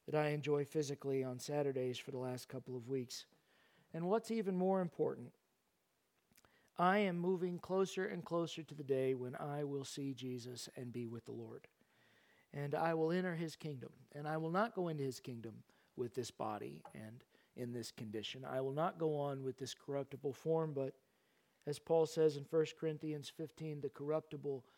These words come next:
will put on the incorruptible, and the mortal will put on immortality. So we will all be changed.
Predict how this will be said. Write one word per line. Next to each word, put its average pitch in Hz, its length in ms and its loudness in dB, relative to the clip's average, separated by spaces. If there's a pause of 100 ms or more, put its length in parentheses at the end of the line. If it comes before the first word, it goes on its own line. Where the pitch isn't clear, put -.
(180)
will 147 140 0
put 165 280 0
on 143 260 -2
the 139 240 -6
incorruptible, 139 960 -4
and 135 160 -8
the 139 60 -4
mortal 151 480 0
will 139 140 0
put 147 220 -4
on 143 260 -4 (320)
immortality. 131 840 -4
So 147 280 0
we 147 160 0
will 135 200 0
all 139 160 0
be 131 160 -2
changed. 117 840 -10